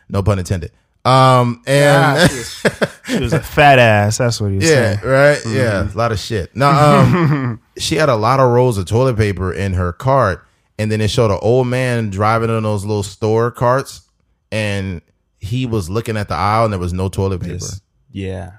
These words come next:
Speaker 1: So he's sitting there with no, and it was just so sad to see it.
Speaker 2: The, the thing that bothers me the most about this whole situation is it, it shows our society's true colors.
Speaker 1: A hundred percent. A thousand
Speaker 2: Everyone
Speaker 1: percent.
Speaker 2: is just,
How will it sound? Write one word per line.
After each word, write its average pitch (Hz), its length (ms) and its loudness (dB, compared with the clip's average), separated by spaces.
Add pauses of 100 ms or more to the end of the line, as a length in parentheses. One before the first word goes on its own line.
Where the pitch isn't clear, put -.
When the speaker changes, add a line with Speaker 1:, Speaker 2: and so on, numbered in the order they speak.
(100)
Speaker 1:
So - 180 0
he's 139 240 2
sitting 123 280 0
there 110 100 -2
with 95 140 -2
no, 104 120 -4
and 127 120 -2
it 131 40 0
was 117 180 -2
just 98 220 -6
so 120 220 -2
sad 98 460 -6
to 85 80 -8
see 104 280 -8
it. - 160 -10
Speaker 2:
The, 104 320 -4
the 113 280 -4
thing 160 280 -4
that 135 200 -2
bothers 110 460 2
me 110 160 -2
the 107 100 0
most 98 580 0
about 95 400 0
this 92 160 -4
whole 110 240 2
situation 98 800 -2
is 90 140 -6
it, 92 260 -8 (460)
it 107 220 2
shows 113 1040 2 (840)
our 107 160 4
society's 110 640 0
true 123 220 -2
colors. 117 600 0
Speaker 1:
A 135 100 0
hundred 160 460 4
percent. 156 520 2
A - 60 -16
thousand 165 300 2
Speaker 2:
Everyone 127 300 4
Speaker 1:
percent. 120 100 0
Speaker 2:
is 110 160 -4
just, - 480 -4